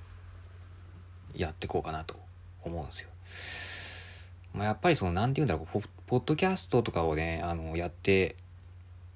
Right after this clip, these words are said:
有名になってる人たちって、やっぱその、周りになんかそういう、なんていうの、ポッドキャストとかやりたい人たちがたくさんいるみたいな環境で、なんか生活してるみたいな感じの人が多いと思うんですよね。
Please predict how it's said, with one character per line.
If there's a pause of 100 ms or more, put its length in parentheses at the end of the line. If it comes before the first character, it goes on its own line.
(400)
有
名
に
な
っ
て
る
人
た
ち
っ
て、
や
っ
ぱ
そ
の、
周
り
に
な
ん
か
そ
う
い
う、
な
ん
て
い
う
の、 (600)
ポ
ッ
ド
キ
ャ
ス
ト
と
か
や
り
た
い
人
た
ち
が
た
く
さ
ん
い
る
み
た
い
な
環
境
で、 (880)
な
ん
か
生
活
し
て
る
み
た
い
な
感
じ
の
人
が
多
い
と
思
う
ん
で
す
よ
ね。